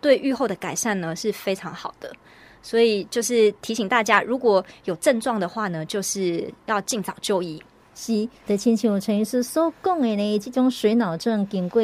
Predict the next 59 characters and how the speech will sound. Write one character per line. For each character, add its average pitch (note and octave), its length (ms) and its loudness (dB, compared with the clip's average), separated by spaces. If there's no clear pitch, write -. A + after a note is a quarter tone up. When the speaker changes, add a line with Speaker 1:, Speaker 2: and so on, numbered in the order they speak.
Speaker 2:
着 E3+ 260 0
适 A#3 160 6
当 A#3+ 160 2
的 A3+ 100 4
治 G3 160 0
疗， E3+ 260 2
病 F#3+ 220 -2
人 F#3 200 2
嘛 A3 100 2
会 F3 80 -2
当 A#3+ 180 4
自 D#4+ 220 0
由 A#3 160 4
自 A#3 220 -2
在， A#3 200 2
跟 A#3+ 160 0
一 C#4 60 0
般 G#3 240 -2
人 F3 220 0
无 F3 120 0
什 A3+ 140 -2
么 B3 80 4
不 G3+ 140 2
同 G3 240 -4
款。 C4+ 280 2
所 - 160 -4
以 G4+ 120 0
假 F#4 160 -2
使 F4+ 140 -4
若 F#4 140 -2
有 F#3 280 4
异 B3+ 180 -4
常， F#3 500 -6
要 G#3+ 160 2
赶 A3 320 2
紧 G#3+ 260 0
来 E3+ 220 0
就 F3 420 -4
医， C4 280 -2
唔 F3 120 -8
通 F3+ 180 -4
错 G#3 280 0
失 G3+ 200 -2
掉 F3 260 0
治 - 180 -8
疗 D#3+ 180 -4
的 E3 140 -4
机 G3 160 0
会。 G3+ 280 2
今 A3 100 4
仔 C4 80 4
日 A#3 140 4
非 F#3+ 100 0
常 F3 220 -2
感 A#3+ 180 0
谢 A3 180 -2
陈 - 200 -6
医 F#3+ 40 0
师 C#4+ 360 -2